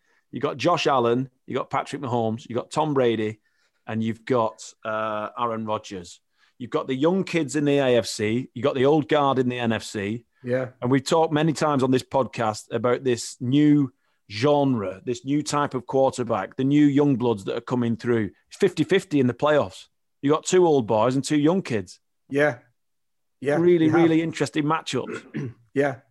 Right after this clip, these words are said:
Speaker 2: it is. I just think that the, the beauty of Josh Allen is that he's a little, he, he's, he's still got that ability to throw the ball down the field, and he's, he's, he's got that telepathy with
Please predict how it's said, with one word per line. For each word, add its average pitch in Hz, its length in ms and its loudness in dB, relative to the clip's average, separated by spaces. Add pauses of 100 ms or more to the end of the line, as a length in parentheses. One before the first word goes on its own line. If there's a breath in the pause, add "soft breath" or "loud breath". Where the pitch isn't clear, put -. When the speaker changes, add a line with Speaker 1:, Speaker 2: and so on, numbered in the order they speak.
Speaker 2:
it 139 100 -2
is. 147 240 2 (640 soft breath)
I 185 60 -6
just 185 240 0
think 220 120 2
that 170 140 0
the, 175 60 -8
the 165 200 -6
beauty 190 360 -2
of 151 100 2
Josh 175 300 0
Allen 135 460 -2 (640)
is 160 180 -2
that 170 80 4
he's 170 140 2
a 180 40 4
little, 175 360 2 (240)
he, 185 340 -6
he's, 156 280 -8
he's 175 140 -4
still 202 240 4
got 170 120 2
that 170 100 4
ability 170 540 2
to 131 80 -4
throw 156 160 4
the 151 100 4
ball 151 180 6
down 147 180 4
the 143 60 0
field, 143 320 4
and 131 80 2
he's, 139 200 2
he's, 139 260 -4
he's 151 160 -6
got 156 160 0
that 147 160 -2
telepathy 147 460 2
with 135 100 2